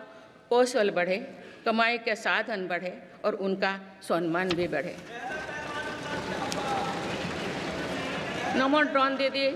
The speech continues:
योजना इस लक्ष्य की पूर्ति में सहायक बन रही है। इस योजना के तहत हजारों self help groups की महिलाओं को drone दिए जा रहे हैं। Drone pilot बनने की training भी दी जा रही है।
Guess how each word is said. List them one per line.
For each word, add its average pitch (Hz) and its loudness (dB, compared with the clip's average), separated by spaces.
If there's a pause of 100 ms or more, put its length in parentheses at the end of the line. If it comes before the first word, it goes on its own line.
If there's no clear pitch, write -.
(120)
योजना 240 4 (200)
इस 262 -2
लक्ष्य 240 0
की 226 -2
पूर्ति 247 -4
में 202 0
सहायक 214 2
बन 185 2
रही 175 -2
है। 180 -12 (360)
इस 226 0
योजना 214 4
के 220 -2
तहत 233 -2 (840)
हजारों 302 2
self 262 0
help 220 0
groups 214 0
की 190 -4 (320)
महिलाओं 226 4
को 202 -6 (240)
drone 240 2
दिए 190 4
जा 190 4
रहे 208 -2
हैं। 247 -10 (300)
Drone 226 4
pilot 208 2
बनने 196 2
की 196 -8
training 226 0
भी 208 -2
दी 190 0
जा 175 0
रही 175 -6
है। 180 -12